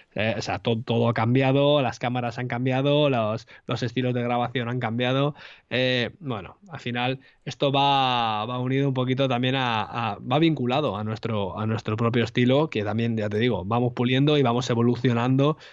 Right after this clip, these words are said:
según pasa el tiempo. Sí que es verdad que ahora está súper de moda, pues, todas las, eh,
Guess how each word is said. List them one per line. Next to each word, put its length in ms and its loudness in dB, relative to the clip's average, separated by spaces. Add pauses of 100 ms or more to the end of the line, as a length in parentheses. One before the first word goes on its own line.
según 380 0
pasa 220 -2
el 100 -6
tiempo. 360 -2 (100)
Sí 160 -6
que 60 4
es 60 4
verdad 340 2
que 80 -4
ahora 160 -2 (120)
está 320 -8 (200)
súper 340 -10
de 80 -8
moda, 280 -2
pues, 220 -10 (260)
todas 240 2
las, 260 0 (360)
eh, 340 2